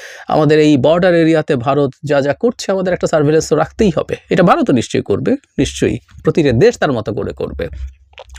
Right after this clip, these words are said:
কিন্তু শোরগোলের একটা উদ্দেশ্য আছে। বাংলাদেশ আসলে কি অস্ত্র কিনবে, কি অস্ত্র কিনবে না,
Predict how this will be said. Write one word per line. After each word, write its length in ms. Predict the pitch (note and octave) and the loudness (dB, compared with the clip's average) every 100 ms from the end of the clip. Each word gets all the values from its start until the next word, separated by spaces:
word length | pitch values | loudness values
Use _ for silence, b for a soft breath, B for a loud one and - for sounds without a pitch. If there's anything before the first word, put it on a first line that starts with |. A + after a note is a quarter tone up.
| B B B | B B B
কিন্তু 140 | A3+ | 4
শোরগোলের 420 | - C#4+ B3+ B3+ | 6 4 4 2
একটা 120 | A3 | 2
উদ্দেশ্য 420 | G3 G3 C#4 - C#3 | 2 2 -2 -2 -4
আছে। 220 | - A#2 | -4 -2
বাংলাদেশ 480 | E3 G3+ A#3 A3+ A3 | 0 2 2 0 0
আসলে 300 | F#3 G3 F#3 B B B | 0 0 0 B B B
কি 120 | - G3+ | 2 2
অস্ত্র 360 | G#3 - A#3+ | 2 -2 -2
কিনবে, 320 | - F#3+ F3+ | 2 2 2
কি 140 | - G3+ | 2 0
অস্ত্র 280 | F3 - F#3+ | 0 -2 0
কিনবে 360 | B3+ A3 C3 | 2 2 0
না, 140 | F#2+ | -2